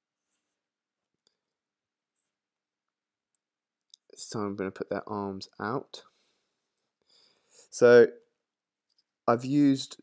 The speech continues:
just one line to represent the arm.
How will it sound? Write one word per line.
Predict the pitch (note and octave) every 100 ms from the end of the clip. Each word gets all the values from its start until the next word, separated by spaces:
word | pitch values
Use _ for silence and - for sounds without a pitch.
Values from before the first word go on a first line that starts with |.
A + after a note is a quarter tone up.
| -
just | A#2 -
one | A2 A2 G#2+ G#2+
line | G#2+ G#2+ G#2 A2
to | -
represent | - G2 G#2+ G#2 F#2
the | -
arm. | G2+ G#2 G#2 G#2+